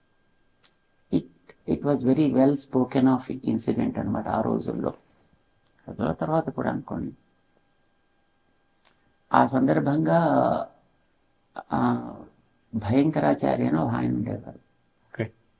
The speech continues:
Speaker 1: So ఆయన ఈ కార్యక్రమాన్ని చేసింది, ప్లాన్ తయారు చేసి దాంట్లో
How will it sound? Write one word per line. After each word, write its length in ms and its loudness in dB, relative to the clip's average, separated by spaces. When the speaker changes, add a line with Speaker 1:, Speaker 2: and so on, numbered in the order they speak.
Speaker 1:
So 140 -2
ఆయన 840 2
ఈ 800 2
కార్యక్రమాన్ని 640 2
చేసింది, 560 -4
ప్లాన్ 300 2
తయారు 380 -2
చేసి 440 -2
దాంట్లో 640 -2